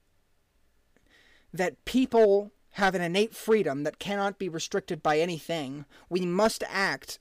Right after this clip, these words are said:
with a firm resolve to stop anyone who tries to restrict such freedom,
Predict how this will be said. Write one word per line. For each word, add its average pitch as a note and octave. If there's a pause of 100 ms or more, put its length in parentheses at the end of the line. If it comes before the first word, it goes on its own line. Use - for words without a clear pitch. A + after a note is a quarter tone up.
(100)
with E3
a D#3+
firm G#3+
resolve D#3
to E3+
stop D#3+
anyone F3+
who F3
tries A#3
to -
restrict D3
such -
freedom, -